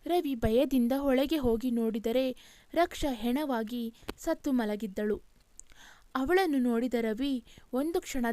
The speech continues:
ದಂಗಾಗಿ ನಿಲ್ಲುತ್ತಾನೆ. ಅಲ್ಲೇ ಪಕ್ಕದಲ್ಲಿ ನಿಂತಿದ್ದ ಕೆಲವು ಜನ,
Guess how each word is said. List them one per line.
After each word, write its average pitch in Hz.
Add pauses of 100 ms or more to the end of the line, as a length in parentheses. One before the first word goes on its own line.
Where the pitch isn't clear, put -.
ದಂಗಾಗಿ 247
ನಿಲ್ಲುತ್ತಾನೆ. 247 (480)
ಅಲ್ಲೇ 320
ಪಕ್ಕದಲ್ಲಿ 247
ನಿಂತಿದ್ದ 247 (540)
ಕೆಲವು 370
ಜನ, 233